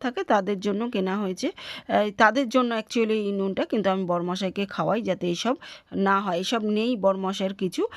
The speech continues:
কিন্তু খাওয়াই যাতে বরমশাই না হয়, ওই জন্য, উম, খাওয়ার সময় আমরা এই নুনটা ব্যবহার করি, আর রান্নার জন্য টাটা নুনটা ব্যবহার করি। আর নুন সবসময়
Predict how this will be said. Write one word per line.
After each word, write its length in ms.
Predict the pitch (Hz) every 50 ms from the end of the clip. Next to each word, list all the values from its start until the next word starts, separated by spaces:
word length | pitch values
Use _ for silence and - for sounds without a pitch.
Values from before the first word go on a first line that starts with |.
| - - - -
কিন্তু 260 | 220 214 202 208 214 208 208 202 196 170 - 196 -
খাওয়াই 360 | - - 196 185 202 208 226
যাতে 220 | 208 214 208 208 214
বরমশাই 500 | 190 190 185 185 185 185 190 226 233 233 214 208 202
না 140 | 185 180 180
হয়, 360 | 180 190 170 165 - 160 175 - - - - - - _
ওই 120 | 185 214 202
জন্য, 200 | 214 247 262 285
উম, 840 | 311 320 302 247 - 226 226 220 214 208 214 214 202 196 - 120 127 202 -
খাওয়ার 320 | - 240 214 208 226 233
সময় 320 | 233 - 262 240 247 247 247
আমরা 220 | 226 220 214 220
এই 140 | 214 208 208
নুনটা 320 | 208 202 202 202 208 226
ব্যবহার 260 | 208 208 196 202 208
করি, 200 | 208 277 359 392
আর 120 | 302 220 185
রান্নার 360 | 185 175 175 180 185 190 185
জন্য 220 | 180 196 202 254 381 - - - - - _
টাটা 240 | - 214 202 202 196
নুনটা 320 | 190 175 170 170 165 170
ব্যবহার 200 | 175 170 170 170
করি। 200 | - - 175 214 - - - - - -
আর 100 | 196 220
নুন 240 | 226 220 233 240 240
সবসময় 540 | - 233 202 196 - - 220 233 247 202